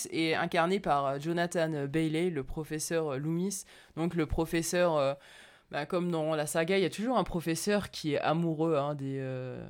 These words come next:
qui adore, hein, le, l'univers des dinosaures. Enfin, quoique, quoique, quand on pense au, euh,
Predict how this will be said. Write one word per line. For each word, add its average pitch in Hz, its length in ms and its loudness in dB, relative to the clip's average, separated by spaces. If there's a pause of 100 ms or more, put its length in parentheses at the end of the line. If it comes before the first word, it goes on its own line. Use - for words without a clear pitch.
(160)
qui 160 120 0
adore, 151 380 2
hein, 143 60 0
le, 135 280 -2
l'univers 151 280 -4
des 151 80 -6
dinosaures. 156 300 -2
Enfin, 202 160 0
quoique, 226 420 -2 (600)
quoique, 214 280 -2
quand 196 260 -2
on 202 120 -2
pense 226 380 -4
au, 156 240 0
euh, 139 720 -2